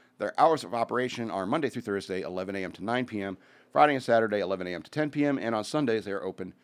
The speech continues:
noon to eight. It's, uh, buy one, get one free pizzas every day at danny's pizza and subs dot com.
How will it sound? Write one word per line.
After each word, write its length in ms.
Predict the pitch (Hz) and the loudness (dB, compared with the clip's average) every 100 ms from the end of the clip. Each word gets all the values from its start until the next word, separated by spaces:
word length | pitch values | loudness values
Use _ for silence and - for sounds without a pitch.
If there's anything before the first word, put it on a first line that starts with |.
| _ | _
noon 240 | 87 90 87 | -8 -6 -6
to 180 | - | -8
eight. 320 | 85 76 - - _ _ - _ | -8 -8 -12 -20 _ _ -20 _
It's, 220 | - 110 | -6 -2
uh, 140 | 113 101 | 2 4
buy 180 | 127 160 | 6 6
one, 120 | 151 | 4
get 120 | 147 | 0
one 80 | 156 | 0
free 160 | 156 | -2
pizzas 400 | 147 180 - 101 - | -2 -6 -6 -10 -2
every 260 | 117 123 139 | 0 2 2
day 320 | 123 92 82 _ - | 2 2 -2 _ -12
at 120 | - | -4
danny's 280 | 107 110 104 | -2 -2 -4
pizza 300 | 110 104 101 | -8 -6 -8
and 120 | 90 | -6
subs 260 | - 87 - | -6 -8 -4
dot 240 | 90 80 | -6 -6
com. 220 | 90 76 | -8 -10